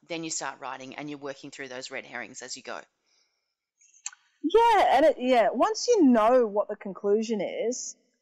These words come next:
Speaker 2: it's like, for, it's actually almost mundane because you think, how can the readers not realize that this is what's gonna happen? But of course they don't know.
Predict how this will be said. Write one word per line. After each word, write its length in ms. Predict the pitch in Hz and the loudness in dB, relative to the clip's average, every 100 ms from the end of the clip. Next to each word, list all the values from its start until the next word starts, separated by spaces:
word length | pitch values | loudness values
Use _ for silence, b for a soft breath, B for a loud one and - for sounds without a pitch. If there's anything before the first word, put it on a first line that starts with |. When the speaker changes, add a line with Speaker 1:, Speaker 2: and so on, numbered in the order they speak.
| _ _ - | _ _ 0
Speaker 2:
it's 200 | 247 277 | 2 4
like, 160 | 240 | 0
for, 220 | - 302 247 | 2 2 2
it's 200 | 269 285 | -2 2
actually 300 | 330 - 453 466 | 2 4 2 4
almost 340 | 285 269 240 | 4 2 -2
mundane 560 | 226 214 208 214 220 180 | -2 0 0 0 -2 -4
because 240 | 208 233 | -4 -2
you 80 | 233 | -2
think, 220 | 233 233 - | 0 0 -2
how 280 | 254 330 | -2 -2
can 180 | - 392 | 0 0
the 120 | 285 | 0
readers 400 | 196 214 269 208 | 2 2 2 0
not 300 | 185 226 180 | 2 0 0
realize 640 | 180 294 302 - - - - | 0 2 2 0 -2 -6 -4
that 160 | 220 | -2
this 180 | 240 233 | 0 0
is 120 | 220 214 | 0 0
what's 160 | 196 | 0
gonna 140 | 202 202 | 0 -2
happen? 220 | 262 208 | -2 0
But 100 | 226 | -2
of 80 | 240 | 2
course 160 | 247 | 0
they 260 | 226 226 277 | 4 4 4
don't 180 | 247 214 | 2 0
know. 360 | 202 196 202 | 0 2 0